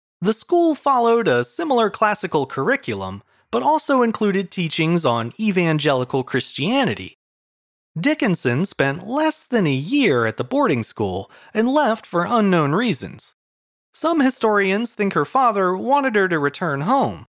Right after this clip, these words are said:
while others believe she disliked the school's oppressive religious atmosphere and teaching style.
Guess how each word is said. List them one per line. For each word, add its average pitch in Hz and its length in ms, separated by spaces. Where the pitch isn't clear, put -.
while 147 280
others 220 420
believe 165 400
she 127 220
disliked 220 880
the 135 100
school's 180 460
oppressive 156 560
religious 139 480
atmosphere 220 720
and 139 220
teaching 180 380
style. - 540